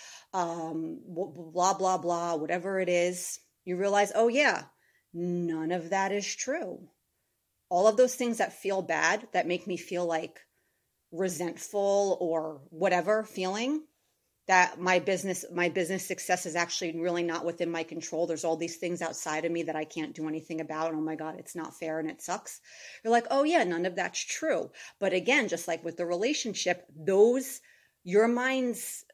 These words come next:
story about all of that stuff being the cause, it's very, very deeply ingrained. And your mind's gonna have all of this evidence to point to in your life that's gonna validate those beliefs as true.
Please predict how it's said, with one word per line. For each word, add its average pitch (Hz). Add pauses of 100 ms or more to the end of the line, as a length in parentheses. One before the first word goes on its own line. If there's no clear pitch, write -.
story 214
about 175
all 185
of 202
that 202
stuff 190
being 185
the 170
cause, 180
it's 190
very, 175
very 175
deeply 170
ingrained. 165 (420)
And 180
your 185
mind's 180
gonna 202
have 180
all 180
of 208
this 226
evidence 233
to 190
point 170
to 220
in 233
your 247
life 262 (100)
that's 185
gonna 196
validate 196
those 180
beliefs 170
as 143
true. -